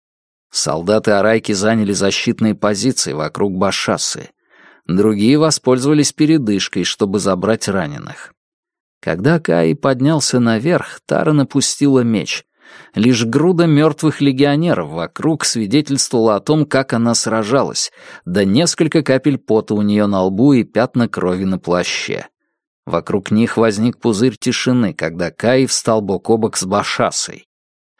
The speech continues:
Он повернулся к демонам, стоявшим рядом на ступеньках. «Это Башаса. Теперь он ваш капитан». Он использовал слово из языка Сареди,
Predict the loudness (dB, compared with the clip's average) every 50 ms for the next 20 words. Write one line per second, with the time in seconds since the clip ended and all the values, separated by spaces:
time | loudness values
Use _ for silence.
0 | -20 -20 -20 _ _ _ -2 0 2 2 4 4 4 6 6 4 4 4 2 2
1 | 2 2 2 0 0 0 2 2 4 4 4 2 2 2 2 0 0 2 2 4
2 | 4 2 2 0 0 0 2 2 4 4 2 2 2 2 2 2 2 2 0 0
3 | 0 0 0 2 0 0 0 -2 -4 -8 -12 -12 -14 -14 -20 -20 _ _ _ _
4 | _ _ _ _ _ _ _ _ _ _ _ _ _ _ _ _ _ 0 2 2
5 | 4 4 4 4 4 2 2 0 0 2 2 2 0 -2 -4 -6 -10 -12 -14 -16
6 | -18 _ _ -4 -4 -2 0 2 2 4 4 4 4 4 4 4 2 0 -2 -2
7 | -2 0 2 0 0 0 2 2 2 2 0 -4 -12 -20 _ _ _ _ _ _
8 | _ _ -6 -4 -2 0 -2 -2 0 2 2 2 2 0 0 0 0 0 0 2
9 | 2 2 2 2 0 0 0 -2 -2 0 -2 -2 0 0 0 0 0 0 0 2
10 | 2 0 -2 -4 -4 -6 -6 -8 -10